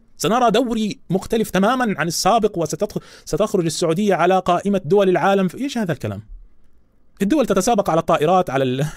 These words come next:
<laughs> صناعة الأشياء المتطورة، وأنتم تتسابقون على تفاهات. هيئة الترفيه، أكبر مغني عاملين مهرجان الترفيه،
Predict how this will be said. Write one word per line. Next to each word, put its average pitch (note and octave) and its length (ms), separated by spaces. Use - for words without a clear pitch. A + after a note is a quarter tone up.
<laughs> - 220
صناعة F3+ 400
الأشياء C#3 380
المتطورة، D#3+ 720
وأنتم C4+ 240
تتسابقون F#3 520
على E3+ 140
تفاهات. E3 420
هيئة D#3+ 200
الترفيه، E3 460
أكبر D#3+ 260
مغني D#3+ 360
عاملين D#3 280
مهرجان C#3+ 300
الترفيه، D#3 360